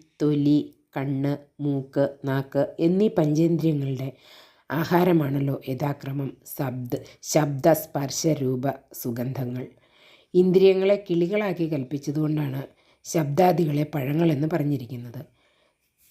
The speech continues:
നാറും നളിക ശരീരം തന്നെയാണ്. മാംസം, അസ്ഥി, മജ്ജ, രക്തം, ശുക്ലം, മേധസ്, രസം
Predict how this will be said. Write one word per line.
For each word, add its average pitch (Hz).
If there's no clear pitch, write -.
നാറും 160
നളിക 143
ശരീരം 139
തന്നെയാണ്. 120
മാംസം, 151
അസ്ഥി, -
മജ്ജ, 131
രക്തം, 131
ശുക്ലം, 139
മേധസ്, 135
രസം 127